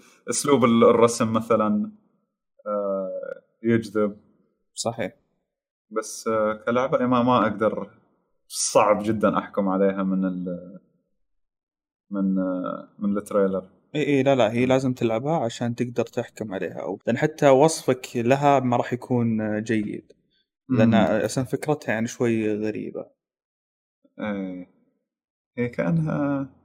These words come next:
Speaker 1: شيء، ما، ما، ما أبغى أوصف الحين، مجرد نظرة يعني. أمم. إيه، بس شفتها وهي شدت انتباهي، بس، آه، خفيف. <laughs>
Speaker 2: يا، يا.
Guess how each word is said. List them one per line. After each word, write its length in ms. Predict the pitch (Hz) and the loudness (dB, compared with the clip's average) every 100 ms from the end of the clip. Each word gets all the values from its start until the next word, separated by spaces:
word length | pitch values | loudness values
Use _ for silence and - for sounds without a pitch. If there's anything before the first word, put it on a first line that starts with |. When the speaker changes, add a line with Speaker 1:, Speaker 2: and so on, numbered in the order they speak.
| _ _ _ | _ _ _
Speaker 1:
شيء، 500 | _ - 135 139 147 131 127 123 - | _ -4 -4 -4 -6 -10 -10 -16 -12
ما، 320 | 104 98 104 | -8 -6 -4
ما، 160 | 98 | -2
ما 120 | 95 90 | 0 -2
أبغى 200 | 92 87 | 0 0
أوصف 340 | 95 - 95 | 0 -2 -8
الحين، 240 | 95 104 | -6 -4
مجرد 720 | 95 95 101 101 101 98 98 98 | -4 -4 -4 -4 -2 0 -2 -2
نظرة 340 | 98 98 95 | -4 -4 -6
يعني. 380 | 92 95 95 98 _ _ _ _ _ _ _ _ _ _ _ _ _ _ _ _ _ 95 | -8 -10 -14 -18 _ _ _ _ _ _ _ _ _ _ _ _ _ _ _ _ _ -16
أمم. 220 | 95 - _ _ _ - | -16 -18 _ _ _ 0
إيه، 60 | 135 | 2
بس 200 | 156 - | 4 4
شفتها 360 | 214 - 156 | 4 4 4
وهي 680 | 170 156 139 135 143 143 139 | 6 8 6 4 4 4 4
شدت 400 | - 170 127 120 | 4 4 4 4
انتباهي، 560 | 123 131 123 113 123 143 | 0 2 4 4 2 -2
بس، 380 | 135 - - - | -6 -8 -16 -16
آه، 220 | - 120 _ _ _ _ _ _ _ _ _ _ _ _ _ _ _ _ _ - | -16 -16 _ _ _ _ _ _ _ _ _ _ _ _ _ _ _ _ _ -6
خفيف. 480 | - - 98 - _ - - - | -2 0 -2 -6 _ -20 -20 -14
<laughs> 260 | 120 - - | -14 -10 -6
Speaker 2:
يا، 120 | 113 | -6
يا. 220 | 95 87 | -6 -10